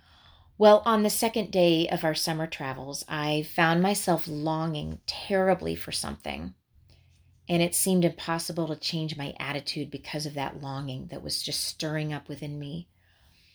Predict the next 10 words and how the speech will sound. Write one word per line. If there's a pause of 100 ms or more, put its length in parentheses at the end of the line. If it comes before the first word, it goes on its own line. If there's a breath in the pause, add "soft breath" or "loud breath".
(240 soft breath)
The (100)
pain
of
desiring
that
particular
thing
was
very
deep.